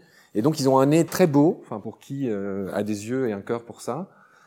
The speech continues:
Les rhinolophes, un peu comme les fers à cheval, enfin, ils, ils ont des, des nez très compliqués, euh, qui leur servent à émettre du son.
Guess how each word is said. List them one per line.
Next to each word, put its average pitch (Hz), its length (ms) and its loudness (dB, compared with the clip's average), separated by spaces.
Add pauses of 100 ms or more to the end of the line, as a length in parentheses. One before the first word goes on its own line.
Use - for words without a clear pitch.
(160)
Les 113 140 2
rhinolophes, 117 440 2
un 117 60 -2
peu 139 120 -6
comme 123 140 -2
les 110 40 -6
fers 127 140 0
à 160 60 2
cheval, 147 300 2
enfin, 127 160 -2
ils, 117 160 -2
ils 131 220 -2
ont 151 80 2
des, 127 140 4
des 120 140 2
nez 151 280 4
très 156 220 0
compliqués, 151 640 -4 (360)
euh, 104 60 -8
qui - 140 -10
leur 110 120 -4
servent 147 300 -2
à 113 180 0
émettre 139 340 0
du 107 80 -12
son. 110 240 -12